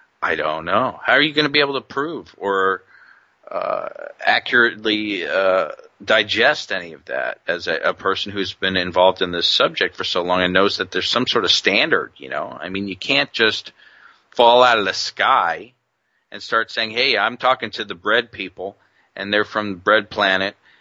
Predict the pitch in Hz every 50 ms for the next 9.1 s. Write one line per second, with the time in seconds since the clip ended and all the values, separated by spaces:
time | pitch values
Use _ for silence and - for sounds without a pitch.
0 | _ _ _ 98 98 98 95 92 95 95 95 92 90 95 92 90 90 90 90 90
1 | 90 90 90 90 - 92 101 - - - 113 - - 73 62 62 82 104 104 95
2 | 90 90 98 110 - - 107 101 95 87 80 - - - 104 110 117 117 113 -
3 | - - - 92 87 - - - 92 87 80 78 78 71 69 98 - _ _ _
4 | _ _ _ _ _ _ _ _ _ _ _ _ _ - - - _ - 95 92
5 | 87 87 87 87 90 87 - _ _ _ _ _ _ _ _ 104 107 117 127 123
6 | - 135 135 170 208 - - 98 - - - 85 - - - 80 65 52 - -
7 | _ 90 92 - - 104 107 113 120 117 - - 123 117 117 117 113 110 - -
8 | 131 120 120 - 127 120 117 120 127 123 120 123 - - - 127 151 185 180 131
9 | 82 -